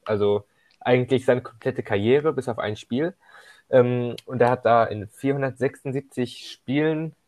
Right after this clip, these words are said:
vierhundertvier Tore gemacht, was auf jeden Fall schon mal eine sehr gute Torquote ist, würde ich behaupten. Ähm, ja, danach war er, äh,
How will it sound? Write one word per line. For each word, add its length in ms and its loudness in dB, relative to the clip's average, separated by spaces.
vierhundertvier 720 0
Tore 340 4
gemacht, 380 2
was 300 2
auf 180 -6
jeden 140 0
Fall 180 2
schon 140 -2
mal 100 4
eine 200 0
sehr 140 2
gute 380 -10
Torquote 520 0
ist, 160 -4
würde 120 -4
ich 60 -10
behaupten. 340 0
Ähm, 500 0
ja, 260 2
danach 400 2
war 200 4
er, 360 4
äh, 580 0